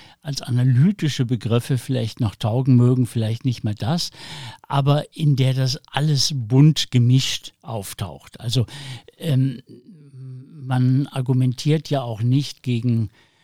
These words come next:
ähm, chirurgische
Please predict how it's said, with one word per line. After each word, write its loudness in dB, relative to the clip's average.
ähm, -6
chirurgische 0